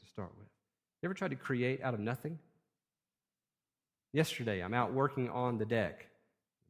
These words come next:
putting up new top boards over the rail of my deck. And I had done every single piece of it, and I got down to, I had one section of railing left, and I had scrap lumber left over.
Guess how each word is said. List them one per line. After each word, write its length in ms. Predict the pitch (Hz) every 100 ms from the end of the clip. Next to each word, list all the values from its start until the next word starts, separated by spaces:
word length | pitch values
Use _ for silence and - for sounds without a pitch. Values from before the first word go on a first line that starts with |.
| _
putting 220 | 147 139
up 180 | 139 131
new 320 | 120 131 139 131 - - -
top 260 | 139 123
boards 300 | 123 98 92
over 160 | 117 123
the 80 | 117
rail 380 | 120 131 113
of 160 | 101 95
my 140 | 110
deck. 380 | 101 107 82 - - _ _ _ _ _ _ _ _ 90
And 80 |
I 80 | 117
had 120 | 139
done 220 | 123 127 117 -
every 280 | 147 156 180
single 360 | - 165 147
piece 340 | 135 160 156 -
of 140 | 110
it, 180 | 107 - - _ -
and 120 | 113
I 60 |
got 260 | 120 143 135
down 220 | 139 131
to, 180 | 120 120
I 60 | 120
had 220 | 113 107
one 340 | 123 147 160
section 540 | 160 - 139 - 139 127
of 180 | 117 117
railing 540 | 120 123 120 110 110
left, 400 | 117 104 98 - - _ _ _ _ _ _ _ _ _ _ _ _ _ _
and 120 | 117
I 60 | 135
had 240 | 147 120
scrap 720 | - - - 147 139 - - -
lumber 360 | 127 123 98
left 280 | 95 95 -
over. 340 | 95 87 92